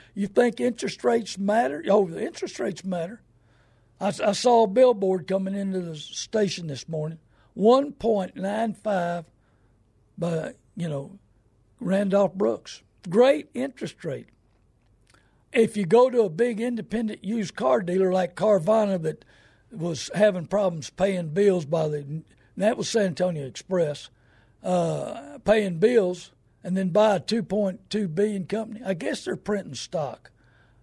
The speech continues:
I don't know how they survived this long. And now he's, they're gonna own a bunch of auctions. Of course,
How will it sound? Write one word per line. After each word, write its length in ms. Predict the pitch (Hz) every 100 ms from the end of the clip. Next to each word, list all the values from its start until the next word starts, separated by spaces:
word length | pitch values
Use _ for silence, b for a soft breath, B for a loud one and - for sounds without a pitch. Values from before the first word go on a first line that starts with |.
| -
I 140 | 165
don't 180 | 190 196
know 60 | 175
how 160 | 185
they 160 | 165 165
survived 500 | - 139 170 165 147
this 240 | 180 -
long. 320 | 143 135 147 151 b b -
And 100 | 196
now 160 | 240
he's, 120 | 240
they're 280 | 180 - 226
gonna 240 | 233 214 208
own 160 | 208
a 60 | 185
bunch 260 | 185 202
of 120 | 202 190
auctions. 480 | 208 196 214 214
Of 240 | - _ -
course, 260 | 240 202